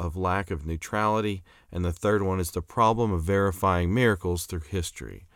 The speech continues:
Okay? This first one, the problem of direct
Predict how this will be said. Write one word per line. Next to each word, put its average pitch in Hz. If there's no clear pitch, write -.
Okay? 104
This 107
first 185
one, 104
the 95
problem 123
of 101
direct 98